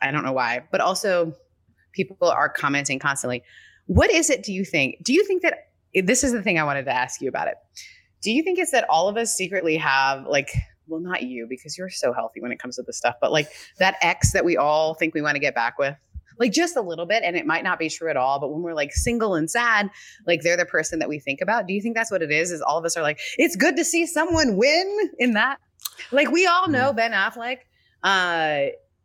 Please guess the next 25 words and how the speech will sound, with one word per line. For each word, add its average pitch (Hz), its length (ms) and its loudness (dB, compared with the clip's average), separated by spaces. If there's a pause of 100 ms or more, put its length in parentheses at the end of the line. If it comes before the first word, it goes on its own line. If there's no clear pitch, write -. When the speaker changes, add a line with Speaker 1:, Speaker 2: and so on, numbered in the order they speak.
(140)
Speaker 1:
no 190 220 0
offense 220 280 -2
to 233 60 -4
Ben 196 120 2
Affleck, 131 380 -2
but 170 80 -6
I 185 60 -6
feel 226 160 -12
like 240 140 -6
he's, 233 240 -8 (420)
all 208 200 4
the 262 80 0
women 262 220 0
he's 254 220 -4
been 240 160 -4
with, 269 160 -2
he's 196 220 -4
been 185 180 -2
a 165 120 0
little 170 240 0
bit 156 240 -2
less 131 720 -2
than. - 400 -10 (1000)
Speaker 2:
Um, 127 560 4 (460)
w-, 78 320 -14